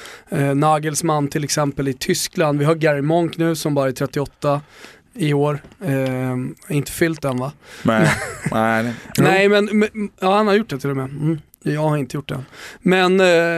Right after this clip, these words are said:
Speaker 1: ja, det, det känns som att det kommer upp väldigt mycket unga tränare. Du är bara trettio visserligen, så att, eh, det, det är väl en bit kvar.
Speaker 2: Nej, men jag tror som, som Monk till exempel. Alltså,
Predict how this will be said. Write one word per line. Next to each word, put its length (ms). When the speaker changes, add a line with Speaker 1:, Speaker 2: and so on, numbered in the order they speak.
Speaker 1:
ja, 200
det, 260
det 360
känns 680
som 140
att 100
det 100
kommer 340
upp 160
väldigt 180
mycket 200
unga 140
tränare. 220
Du 160
är 40
bara 160
trettio 520
visserligen, 480
så 100
att, 200
eh, 60
det, 220
det 80
är 40
väl 100
en 80
bit 160
kvar. 120
Speaker 2:
Nej, 200
men 120
jag 80
tror 140
som, 300
som 140
Monk 200
till 120
exempel. 420
Alltså, 200